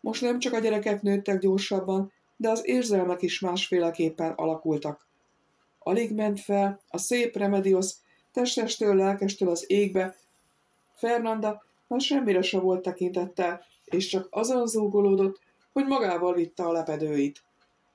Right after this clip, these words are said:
Az Aureliánók teste még alig hűlt ki a sírban.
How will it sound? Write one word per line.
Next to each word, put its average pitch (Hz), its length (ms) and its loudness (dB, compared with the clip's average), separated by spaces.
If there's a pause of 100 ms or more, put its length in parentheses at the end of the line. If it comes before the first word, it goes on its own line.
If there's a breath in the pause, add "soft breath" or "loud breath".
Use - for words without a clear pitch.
(260)
Az 160 220 -6
Aureliánók 208 960 2
teste 196 500 -4 (200)
még 190 180 2
alig 233 280 0
hűlt 202 260 2
ki 196 140 0
a 190 80 2
sírban. 185 580 -2